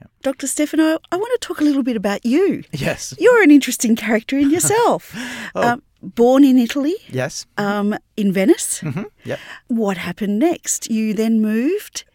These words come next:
Speaker 1: Yes.
Speaker 2: And how did you get into medieval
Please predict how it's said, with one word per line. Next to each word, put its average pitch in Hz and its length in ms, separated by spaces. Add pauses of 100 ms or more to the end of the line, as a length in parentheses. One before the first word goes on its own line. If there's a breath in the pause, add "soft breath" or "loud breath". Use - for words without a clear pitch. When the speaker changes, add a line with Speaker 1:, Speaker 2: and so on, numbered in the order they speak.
(160)
Speaker 1:
Yes. - 380
Speaker 2:
And 262 140
how 302 340
did 381 220
you 294 140
get 285 220
into 214 460 (220 loud breath)
medieval 233 600